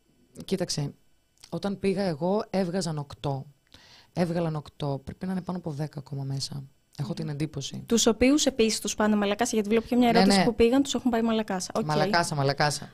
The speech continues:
Speaker 2: Οκ, ναι, συνέχισε.
Speaker 1: Ε, ήθελα λοιπόν, ε, να πω ότι οι άνθρωποι οι οποίοι είναι απ' έξω δεν έχουν καμία ενημέρωση. Τους είχαν πάρει και τα κινητά. Κάποιοι καταφέραν και ανέβηκαν και μπούκαραν και τους είδανε λιγάκι, κάποιοι άλλοι όχι.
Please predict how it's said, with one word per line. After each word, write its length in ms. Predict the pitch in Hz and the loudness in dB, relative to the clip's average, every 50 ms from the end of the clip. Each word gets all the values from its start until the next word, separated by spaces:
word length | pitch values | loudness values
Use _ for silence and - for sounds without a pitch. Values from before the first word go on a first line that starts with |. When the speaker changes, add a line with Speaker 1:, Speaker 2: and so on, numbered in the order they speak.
| - - | -12 -8
Speaker 2:
Οκ, 160 | 240 240 - | -8 -4 0
ναι, 200 | 233 220 226 233 | 2 2 4 2
συνέχισε. 400 | 226 - - 247 233 226 - 165 | 2 2 2 2 2 2 2 2
Speaker 1:
Ε, 420 | 165 165 160 156 147 131 - - 196 | 4 4 4 2 2 0 -2 -2 -2
ήθελα 260 | 202 - 254 254 240 | -2 0 2 4 4
λοιπόν, 500 | 202 180 180 - 185 190 190 196 196 190 | 4 4 4 4 4 4 6 6 6 4
ε, 280 | 180 175 160 151 143 139 | 4 4 4 2 2 2
να 180 | 147 147 131 | 2 2 0
πω 340 | 131 - 151 143 139 139 - | 2 4 6 6 6 6 6
ότι 460 | - 160 160 151 - - 143 - - - - - - - - - _ _ | 6 4 4 4 2 -2 -10 -10 -10 -12 -16 -18 -18 -18 -18 -20 _ _
οι 200 | - 240 254 254 | 0 2 4 6
άνθρωποι 800 | 262 277 285 269 190 - 185 160 - - 151 143 147 160 175 - _ | 6 6 6 4 2 0 0 0 0 0 -2 0 0 -2 -4 -8 _
οι 160 | - 165 165 | -2 0 0
οποίοι 220 | 165 160 - 208 220 | 0 2 0 0 0
είναι 140 | 233 233 226 | 2 2 0
απ' 160 | 214 190 - | 0 0 0
έξω 420 | 170 156 151 - - - 151 165 185 | 0 0 -2 -4 -6 -6 -6 -6 -4
δεν 120 | 214 247 | -6 -6
έχουν 200 | 262 - 220 233 | -6 -6 -8 -8
καμία 240 | - 220 190 214 226 | -8 -8 -6 -6 -6
ενημέρωση. 440 | 220 220 214 202 180 165 147 - 175 | -4 -4 -4 -4 -4 -6 -8 -10 -10
Τους 140 | 175 156 | -8 -6
είχαν 140 | 185 180 175 | -4 -4 -4
πάρει 140 | 147 175 160 | -4 -4 -4
και 80 | - 156 | -4 -6
τα 60 | 151 | -8
κινητά. 500 | 143 - 143 139 139 - 185 196 196 190 - - - - - - - | -6 -6 -4 -4 -4 -2 -2 -2 -4 -4 -8 -14 -18 -16 -16 -6 0
Κάποιοι 220 | - 233 233 - | 2 2 2 2
καταφέραν 380 | - 240 208 208 208 233 240 233 | 0 -2 0 0 0 -2 -2 -2
και 100 | 196 196 | 0 0
ανέβηκαν 440 | 175 175 175 175 180 180 180 175 185 | 0 0 0 0 0 0 0 -2 -2
και 120 | 185 170 | -2 -4
μπούκαραν 380 | 143 143 160 - - 151 147 143 | -4 -4 -4 -4 -4 -4 -4 -4
και 80 | 143 | -6
τους 160 | 139 - - - | -6 -6 -4 -2
είδανε 260 | 160 147 143 139 127 | -2 0 0 0 0
λιγάκι, 400 | 123 123 123 131 123 131 131 165 | 0 0 2 2 0 0 0 -4
κάποιοι 280 | - 147 - - 208 | -6 -6 -4 -2 0
άλλοι 180 | 202 202 190 185 | 0 2 2 2
όχι. 320 | 175 156 151 - - - | 2 2 2 0 -6 -12